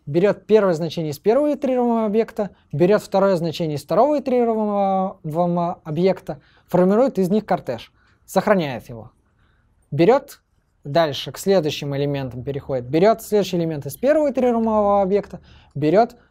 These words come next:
следующий элемент из второго итерируемого объекта, формирует кортеж, сохраняет. И делает, э, так, пока, э, не закончатся элементы. Не закончатся элементы в самом коротком итерируемом объекте.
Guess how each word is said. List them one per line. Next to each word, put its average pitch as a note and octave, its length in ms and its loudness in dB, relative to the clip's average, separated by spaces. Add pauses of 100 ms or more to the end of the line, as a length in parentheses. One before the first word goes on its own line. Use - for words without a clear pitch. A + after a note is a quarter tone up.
(100)
следующий G3 340 0
элемент F#3 260 0
из E3 80 -6
второго D#3 400 0
итерируемого C3 680 -10
объекта, B2 340 -12 (220)
формирует F#3+ 420 2
кортеж, C#4 540 -4
сохраняет. C3+ 560 -8 (500)
И D3 60 -8
делает, A3 520 2
э, D#3+ 540 0
так, D4 300 0
пока, A#3 560 2 (360)
э, D3 760 -2 (100)
не D#3 140 -4
закончатся G#3 480 0
элементы. C3+ 440 -4 (640)
Не D#3+ 80 0
закончатся G3+ 580 0
элементы B3+ 580 0
в F3+ 40 -6
самом G3+ 480 0 (540)
коротком E3+ 640 0
итерируемом D#3+ 560 -2
объекте. A#2+ 500 -12